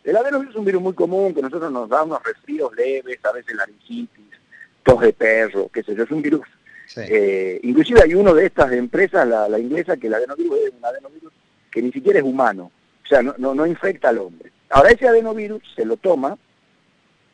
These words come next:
Speaker 1: y se le quita la posibilidad de replicarse. O sea, el adenovirus, como todos los virus, tienen como objetivo entrar a tu cuerpo, meterse en tus células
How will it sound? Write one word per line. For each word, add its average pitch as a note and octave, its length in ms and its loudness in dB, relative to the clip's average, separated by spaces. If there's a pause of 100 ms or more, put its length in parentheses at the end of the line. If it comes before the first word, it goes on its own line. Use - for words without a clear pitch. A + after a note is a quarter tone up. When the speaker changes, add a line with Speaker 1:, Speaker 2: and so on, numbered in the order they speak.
(140)
Speaker 1:
y C#3+ 100 -14
se E3 140 4
le E3+ 140 6
quita A#3+ 360 4
la D3+ 120 6
posibilidad D#3+ 480 0
de F3 100 4
replicarse. B2 880 -2 (440)
O A#2+ 100 -10
sea, - 140 -8
el G#2 60 -4
adenovirus, G3+ 640 -4 (220)
como - 200 -8
todos D3 280 0
los D#3+ 100 0
virus, F3 260 4
tienen B2 220 -2
como A2+ 180 -2
objetivo C3 440 -4
entrar A#2 240 -4
a C3 100 2
tu C3+ 160 -8
cuerpo, D3+ 560 2 (380)
meterse D3+ 380 0
en C3+ 100 0
tus D#3+ 200 -8
células D#3+ 480 0